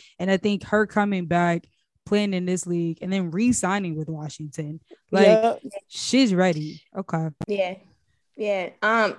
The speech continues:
Speaker 3: and, and I think that's what A U helped a lot of these girls with. Like, it showed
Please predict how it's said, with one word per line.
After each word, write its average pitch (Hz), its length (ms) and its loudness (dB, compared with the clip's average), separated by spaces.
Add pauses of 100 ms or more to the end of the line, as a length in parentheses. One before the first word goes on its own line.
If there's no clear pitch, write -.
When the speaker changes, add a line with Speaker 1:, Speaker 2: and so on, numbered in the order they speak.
Speaker 3:
and, 202 220 4
and 240 100 2
I 277 60 4
think 277 240 -2
that's 269 200 2
what 233 300 2
A 214 180 4
U 220 320 -6
helped 214 520 2
a 175 80 0
lot 208 300 0
of 208 80 -4
these 185 240 -8
girls 202 440 2
with. 214 300 -2
Like, 185 320 -4
it 247 160 4
showed 240 560 -2